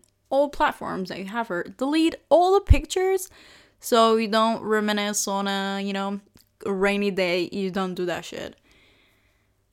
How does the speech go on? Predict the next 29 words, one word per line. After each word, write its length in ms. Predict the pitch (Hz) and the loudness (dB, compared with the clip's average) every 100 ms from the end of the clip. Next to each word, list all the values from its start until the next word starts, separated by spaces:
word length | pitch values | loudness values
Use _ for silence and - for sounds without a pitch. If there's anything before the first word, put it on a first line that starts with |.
| _ _ _ _ _ _ _ | _ _ _ _ _ _ _
And 160 | 240 262 | 2 4
you 100 | 262 | 4
just 200 | 277 - | 2 2
ha-, 180 | 269 - | 4 4
you 140 | 247 | 4
have 320 | 233 269 277 | 2 4 4
to 100 | - | 2
be, 400 | 220 233 226 - _ _ _ _ _ _ _ _ | -2 0 0 -4 _ _ _ _ _ _ _ _
like, 300 | 190 180 - _ _ _ 214 | -4 -4 -8 _ _ _ -4
upfront. 440 | 208 - 180 - - | -4 -4 -4 -4 -6
You 160 | 196 | -4
gotta 240 | 185 180 175 | -4 -4 -4
be 180 | 175 | -4
like, 280 | 170 170 - - | -2 -4 -6 -4
"I 200 | 175 180 | -4 -4
saw 300 | - 285 285 | 0 2 4
you. 220 | 277 269 | 2 0
I 120 | 190 | 0
know 140 | 185 175 | -2 -2
all 180 | 208 | -2
the 80 | 208 | -2
facts." 540 | 202 202 190 190 - - | -4 -2 -2 -2 -10 2
Don't 180 | 277 | 4
act 260 | 339 226 226 | 8 6 6
like 160 | 202 196 | 0 0
you 60 | |
don't 160 | 185 185 | 0 0
know 140 | 170 | 0
anything. 400 | 185 185 - - | -2 -4 -10 -14